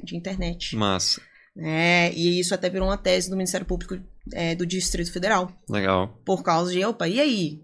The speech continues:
Speaker 1: Né, uma tecnologia gigantesca. E eu ainda expandi, comecei a falar de qual que é a diferença de on-premises, de SaaS. E comecei, eu fui, fui, fui.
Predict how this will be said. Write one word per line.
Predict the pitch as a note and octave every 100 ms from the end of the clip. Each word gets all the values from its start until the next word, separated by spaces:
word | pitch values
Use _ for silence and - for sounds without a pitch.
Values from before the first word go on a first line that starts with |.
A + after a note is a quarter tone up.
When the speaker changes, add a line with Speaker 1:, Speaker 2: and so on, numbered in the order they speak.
| -
Speaker 1:
Né, | - F#3+ G3+
uma | F#3+
tecnologia | G3+ G3+ G3 F3+ G3
gigantesca. | F#3+ G#3 G#3 G3 F3+
E | F#3+
eu |
ainda | G#3
expandi, | A3 - B3+ G#3 A3 G3+
comecei | F3 F3 F#3
a |
falar | G3 G3 F#3+ F3+ F3+ - -
de | D#3+ F3 E3+ D#3+ D#3
qual | F#3+
que | F#3+
é |
a |
diferença | F3+ F#3+ F3+
de | F#3
on-premises, | A3+ C4 B3+ F3 F3+
de | F3+ B3
SaaS. | - B3+ A#3+ G#3
E |
comecei, | - G#4+ G#4+ C4+ G3+
eu |
fui, | A3+ A4+ A4 G3
fui, | - C#4+
fui. | C#4